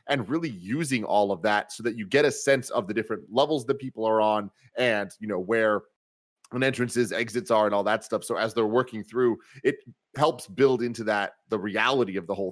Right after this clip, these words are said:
thing, so that when things are happening, you, you're in the moment so much that, jumping ahead just a little bit, by the time, uh, Theon's running out, like, <laughs> with the towel, essentially, like, through the club, like, you,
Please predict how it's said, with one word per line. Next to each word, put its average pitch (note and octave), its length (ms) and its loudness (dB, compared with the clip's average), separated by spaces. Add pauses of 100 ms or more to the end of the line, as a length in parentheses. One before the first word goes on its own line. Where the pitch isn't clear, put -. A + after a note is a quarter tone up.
thing, F#2+ 260 -4 (200)
so - 100 -6
that C3 80 4
when A#2+ 140 2
things A#2+ 180 -2
are G#2 80 0
happening, G#2+ 560 -2 (320)
you, B2 240 -4
you're G2+ 300 -6
in C#3+ 180 0
the C3 80 2
moment A2+ 400 0
so B2+ 300 2
much A#2 360 0
that, G#2+ 200 2 (380)
jumping B2+ 260 2
ahead A#2+ 160 2
just A#2 160 -6
a A#2 40 -2
little C3 220 6
bit, G#2+ 220 4
by G#2+ 80 4
the G#2+ 100 0
time, A#2+ 420 2 (500)
uh, G2+ 340 2
Theon's A2 480 0
running A#2 240 2
out, A2 240 2 (120)
like, A2 280 2
<laughs> - 100 -4
with E3 160 4
the - 60 -2
towel, C#3+ 420 4
essentially, A2 560 -4
like, A2 220 -6
through B2+ 220 -2
the A2 100 -4
club, A2+ 420 -2 (320)
like, A#2+ 240 2 (1080)
you, F3+ 400 -2